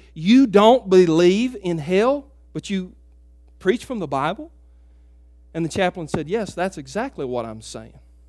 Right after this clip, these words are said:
The soldiers looked at each other, they got up, and they walked out of the chaplain's quarters. And he said as they were leaving, "I guess I'll see you gentlemen tonight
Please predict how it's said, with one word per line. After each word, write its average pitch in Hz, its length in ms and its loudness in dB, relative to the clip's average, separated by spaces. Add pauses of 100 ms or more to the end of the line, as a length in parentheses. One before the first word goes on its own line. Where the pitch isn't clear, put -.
(200)
The 139 80 -10
soldiers 147 400 -6
looked 151 220 -8
at 151 80 -10
each 147 180 -10
other, 156 220 -10
they 139 160 -10
got 147 240 0
up, 180 180 -4 (260)
and 131 140 -10
they 127 80 -6
walked 190 460 -2
out 160 320 -6 (320)
of 135 120 -10
the 127 80 -12
chaplain's 151 520 -6
quarters. 131 760 -14 (580)
And 160 100 -2
he 190 60 2
said 202 240 4
as 190 220 2
they 196 140 4
were 180 160 4
leaving, 190 260 2 (260)
"I 202 80 4
guess 254 240 6
I'll 226 140 4
see 262 140 -4
you 247 160 0
gentlemen 233 380 0
tonight 214 500 2